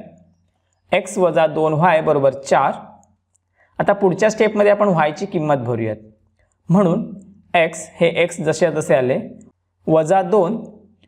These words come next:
आता वायची किंमत आहे सात, म्हणून गुणिले सात बरोबर चार. आता हा गुणाकार करून घेऊयात, म्हणून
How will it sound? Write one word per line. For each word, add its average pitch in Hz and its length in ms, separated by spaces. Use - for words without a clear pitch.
आता 196 320
वायची 175 380
किंमत 208 300
आहे 180 180
सात, 170 340
म्हणून 160 340
गुणिले 165 360
सात 165 360
बरोबर 147 420
चार. 131 320
आता 151 160
हा 160 80
गुणाकार 151 440
करून 180 240
घेऊयात, 180 320
म्हणून 165 340